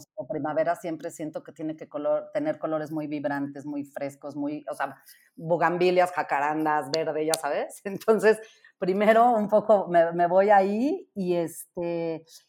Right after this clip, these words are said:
y luego, y luego sí, ¿no? Los, los sabores y, y que vaya, a mí me gusta que, que los platos vayan teniendo como contraste, como que...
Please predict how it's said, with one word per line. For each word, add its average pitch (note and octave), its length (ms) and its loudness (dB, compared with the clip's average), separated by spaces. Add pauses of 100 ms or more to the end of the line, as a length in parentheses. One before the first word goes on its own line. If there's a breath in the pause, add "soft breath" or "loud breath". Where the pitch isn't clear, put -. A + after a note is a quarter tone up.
(340 soft breath)
y - 160 -2
luego, A3+ 520 6
y G#3+ 60 -2
luego G#3+ 300 4
sí, C#4 280 0
¿no? G3+ 220 2
Los, F#3 260 0
los F3+ 260 -2
sabores G#3 560 4
y, G3+ 100 -4
y E3+ 140 -10
que F#3 120 -4
vaya, G3+ 340 6
a F#3+ 80 0
mí G#3 120 -2
me A#3 120 -4
gusta A#3 280 -4
que, - 160 -18
que - 120 -12
los E3+ 160 -8
platos F#3+ 340 -6
vayan G3 300 -2
teniendo F#3 320 -6
como E3+ 220 -6
contraste, F3 760 -2
como D#3+ 260 -4
que... E3 220 -4